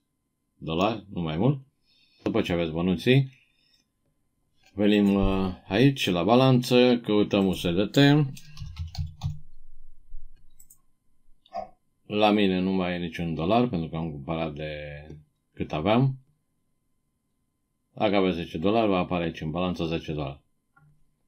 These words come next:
Veți cumpăra de cât, uh, doriți. Eu, cum v-am spus un pic mai înainte, cu un singur dolar, la prețul care vi l-am arătat mai înainte, puteți să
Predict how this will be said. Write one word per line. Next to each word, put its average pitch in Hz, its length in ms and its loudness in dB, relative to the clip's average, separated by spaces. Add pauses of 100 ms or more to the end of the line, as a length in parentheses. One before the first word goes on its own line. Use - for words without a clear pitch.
(140)
Veți 117 260 6
cumpăra 123 380 4
de 120 160 6
cât, 123 360 2
uh, 113 640 4
doriți. 95 460 2
Eu, 110 420 2
cum 101 200 0
v-am 101 120 2
spus 98 240 -4
un 92 120 0
pic 85 140 0
mai 87 100 0
înainte, 107 600 0 (480)
cu - 100 -2
un 95 100 4
singur 92 400 2
dolar, 101 440 2 (1200)
la 95 200 0
prețul 113 260 0
care 90 200 2
vi 87 80 -2
l-am 87 160 -2
arătat 85 280 -6
mai 82 100 -2
înainte, 104 540 -2 (1040)
puteți 107 400 -2
să 90 760 -4